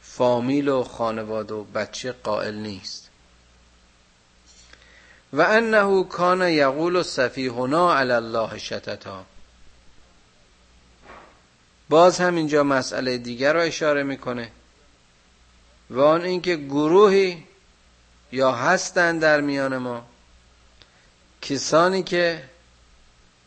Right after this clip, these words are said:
عقل درست حسابی ندارن، سفیهن، اونها به خدا دروغ می‌بندن.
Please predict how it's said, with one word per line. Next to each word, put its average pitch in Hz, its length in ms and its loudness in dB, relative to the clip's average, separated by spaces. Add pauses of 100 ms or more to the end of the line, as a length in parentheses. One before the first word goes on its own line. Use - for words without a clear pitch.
(880)
عقل 170 480 8
درست 127 340 -2
حسابی 123 360 -4
ندارن، 101 480 -4 (320)
سفیهن، 123 720 -2 (3250)
اونها 160 380 4
به 202 120 4
خدا 156 320 2
دروغ 147 400 -2
می‌بندن. 95 420 -10